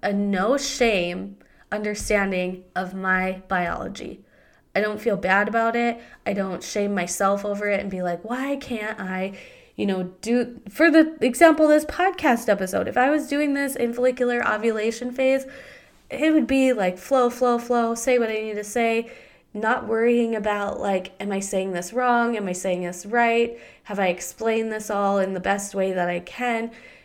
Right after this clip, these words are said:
You know, and, and really in this element of being in late luteal, I'm like, I'm just kind of all over the place, and I'm second guessing myself, and I am having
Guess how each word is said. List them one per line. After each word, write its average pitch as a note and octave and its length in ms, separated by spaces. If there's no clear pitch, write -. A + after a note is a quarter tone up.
You A3+ 160
know, A3+ 280
and, A3 420
and G#3 240
really B3+ 360
in A3 300
this G#3 320
element G3+ 480
of G3 120
being A#3 260
in G#3 160
late G3 220
luteal, A3+ 380
I'm G3 180
like, G3 280
I'm D4 200
just A4 200
kind E4 220
of E4+ 140
all C4 240
over E4+ 200
the D#4+ 80
place, G3+ 300
and G3 80
I'm G3 100
second A3+ 440
guessing D#4+ 380
myself, A#3+ 480
and G3+ 100
I G3 100
am G3+ 120
having A3 480